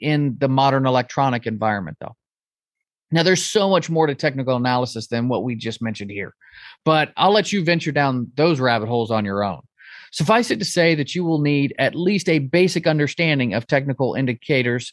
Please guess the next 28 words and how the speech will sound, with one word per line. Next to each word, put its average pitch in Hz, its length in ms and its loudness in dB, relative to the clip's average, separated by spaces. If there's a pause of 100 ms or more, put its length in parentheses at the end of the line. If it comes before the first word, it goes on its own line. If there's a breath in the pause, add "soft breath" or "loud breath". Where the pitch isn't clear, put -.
(120)
to 160 100 2
have 156 280 2
any 196 180 2
measure 165 320 2
of 135 100 0
success 139 520 -2
in 147 180 -4
swing 165 260 -4
trading. 160 440 -2 (600 loud breath)
You'll 196 140 4
also 254 220 2
need 180 260 2
a 160 160 0
good 151 280 0
bit 143 180 2
of 143 140 0
luck, 151 280 0 (140)
considering 165 540 0
that 139 160 2
no 156 340 2
one 185 480 0 (300 loud breath)
indicator 175 440 2
or 131 100 2
signal 160 400 0
can 156 240 -4
provide 139 520 0
consistent 131 500 -4
results. 131 540 0